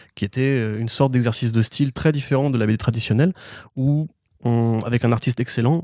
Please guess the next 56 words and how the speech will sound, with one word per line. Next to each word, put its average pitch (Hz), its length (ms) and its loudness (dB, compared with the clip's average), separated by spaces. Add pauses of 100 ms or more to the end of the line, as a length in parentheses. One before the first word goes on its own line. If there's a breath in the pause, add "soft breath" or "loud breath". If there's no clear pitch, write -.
on 113 100 -2
prenait 113 300 0
un 139 80 4
petit 123 160 -8
peu 139 80 0
un 127 60 4
personnage 120 440 0
et 110 40 2
on, 107 300 -2
on 113 100 -6
sortait 127 360 0
de 143 60 -4
la 131 80 0
narration 113 340 -2
traditionnelle 113 580 0
de, 110 200 -4 (420 loud breath)
de, 120 260 -2
d'arc 127 300 2
en 120 60 2
numéro, 110 580 -2
et 127 100 -4
cetera. 113 340 -2
Là, 120 100 2
c'était 113 160 -6
vraiment 110 180 -2
des 110 160 -2
aventures 110 400 -2 (380 loud breath)
plus 139 100 0
localisées 123 540 0
avec 123 180 0
un 107 60 -4
concept, 117 400 0
un 113 80 -4
gimmick, 131 340 0
une 139 100 -2
idée 143 240 0
en 131 60 -2
fait 123 140 -6
par 113 160 -2
numéro. 107 340 2 (720 loud breath)
Et, 156 220 0
euh, 139 100 -4
Warren 139 280 0
Ellis, 151 220 -2
du 127 100 -6
coup, 156 140 -4
bon, 123 160 0
fameusement 117 480 0
le 120 80 2
Warren 107 320 0
Ellis, 117 300 0
euh, 95 580 -2 (240)
le, 95 140 0
le 113 80 -2
Warren 104 240 0
Ellis, 92 260 -6